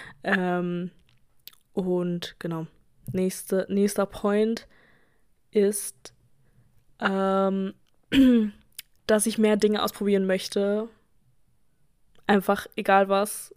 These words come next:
auch wenn ich vielleicht Angst davor habe oder mir zu sehr einen Kopf mache oder irgendwie sowas.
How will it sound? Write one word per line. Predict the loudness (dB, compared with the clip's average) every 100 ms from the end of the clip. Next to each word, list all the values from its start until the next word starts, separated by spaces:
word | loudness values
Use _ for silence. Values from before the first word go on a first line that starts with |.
| -4
auch | -4 -2
wenn | -2
ich | -2 -6 -16 _ _ _ _ _ _ _ _
vielleicht | _ 0 2 2 0 -6 -14 -16 _ _ _ _
Angst | -4 -2 -2
davor | -4 -2 0
habe | 0 -2 -2 -2 -2
oder | -4 -4 -4 -4 -8 -16 -20 _ _ _ _ _ _ _
mir | -2 -2 -2
zu | -6 0 4
sehr | 4
einen | 2
Kopf | 6 6 6
mache | 0 0 0 0
oder | 0 0 -2 -2
irgendwie | 0 0 -2
sowas. | -2 -2 0 -4 -8